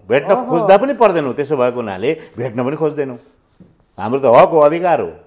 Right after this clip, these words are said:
Speaker 1: होइन? यो पार्टीलाई अगाडि बढाउन हामीले पसिना
Speaker 2: सभापति
Speaker 1: बगाएका
Speaker 2: त
Speaker 1: छौँ।
Speaker 2: सबैको साझा फुलबारी हो।
Speaker 1: हो।
Speaker 2: सबैले भेट्न पाउनुपर्छ। चाहेको खण्डमा एउटा सानो कार्यकर्ता हिजो छ महिना मात्रै किन नेपाली काङ्ग्रेस हो भनेर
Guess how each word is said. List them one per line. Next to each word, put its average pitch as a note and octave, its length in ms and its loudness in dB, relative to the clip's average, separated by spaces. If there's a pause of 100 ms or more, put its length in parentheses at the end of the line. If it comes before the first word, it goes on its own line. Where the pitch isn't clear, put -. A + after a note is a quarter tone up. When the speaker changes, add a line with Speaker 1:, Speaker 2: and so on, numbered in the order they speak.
(120)
Speaker 1:
होइन? B2 300 -8
यो B2 60 -4
पार्टीलाई C3 380 -2
अगाडि C3 220 -2
बढाउन C3+ 280 -4
हामीले A#2 260 -4
पसिना C#3 340 -6
Speaker 2:
सभापति - 180 4
Speaker 1:
बगाएका D4 320 0
Speaker 2:
त D4 40 0
Speaker 1:
छौँ। D4+ 60 -8
Speaker 2:
सबैको C#4+ 280 -2
साझा A3+ 360 -6
फुलबारी G3 560 -6
हो। F#3 500 -8 (240)
Speaker 1:
हो। F3 160 -10
Speaker 2:
सबैले D4 420 0
भेट्न B3+ 260 -6
पाउनुपर्छ। G#3 540 -8
चाहेको G3+ 400 -8
खण्डमा E3 480 -14
एउटा G#3 220 -12
सानो F#4+ 340 -10
कार्यकर्ता G3 520 -10
हिजो F#3 260 -10
छ C#4 160 -20
महिना E4 220 -10
मात्रै C4 260 -10
किन C4 220 -12
नेपाली A3+ 300 -6
काङ्ग्रेस A3 420 -10
हो B3 120 -10
भनेर F3+ 340 -4